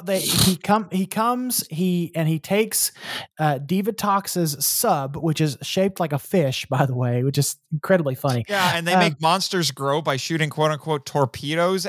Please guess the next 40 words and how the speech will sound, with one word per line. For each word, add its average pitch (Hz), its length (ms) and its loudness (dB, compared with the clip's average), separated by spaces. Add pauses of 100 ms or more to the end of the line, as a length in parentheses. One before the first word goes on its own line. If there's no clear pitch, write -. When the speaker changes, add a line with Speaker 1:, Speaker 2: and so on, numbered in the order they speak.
Speaker 2:
at 190 240 2
them. 233 260 -2 (640)
Speaker 1:
Fire 370 340 0
the 392 120 -4
torpedoes! 262 880 0 (460)
Speaker 2:
Eh, 107 720 2
Speaker 1:
Um, 120 60 2 (120)
Speaker 2:
not, 151 300 0
doesn't 151 240 -2
have 139 180 2
nearly 131 380 0
as 120 100 -2
good 123 160 0
a 117 60 2
ring 110 300 0
as - 420 -2
Make 117 200 -4
My 113 140 2
Monster 104 400 -2
Grow. 80 500 0 (520)
Speaker 1:
Right. 120 220 4 (200)
Speaker 2:
<sighs> - 220 -2 (240)
Speaker 1:
Uh, 165 480 0
but 175 300 2
General 262 300 0
Havoc 214 440 -2
comes, 196 280 2
uh, 180 80 0 (260)
comes 214 240 0
on 202 140 2
the 190 80 0
scene 190 300 0
about 175 240 0
Speaker 2:
And 175 160 4
definitely 175 440 4
not 165 180 0
nearly 156 320 0
as 135 100 -2
good 143 160 -2
as 135 140 0